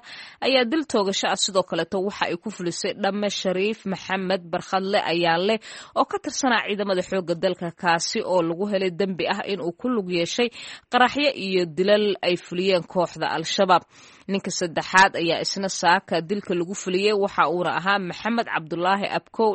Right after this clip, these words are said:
Cumar Biimaalow, kaasi oo maxkamaddu ay sheegtay inay ku heshay dembiyo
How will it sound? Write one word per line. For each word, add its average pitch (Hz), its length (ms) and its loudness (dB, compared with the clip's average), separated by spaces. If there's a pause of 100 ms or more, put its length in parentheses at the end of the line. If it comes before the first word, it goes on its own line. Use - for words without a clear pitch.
(120)
Cumar 190 360 -2
Biimaalow, 196 600 2 (480)
kaasi 233 340 4
oo 247 160 4
maxkamaddu 214 540 -2
ay 190 120 2
sheegtay 180 420 -6
inay 180 140 -2
ku - 200 -8
heshay 190 380 -2
dembiyo 170 580 -2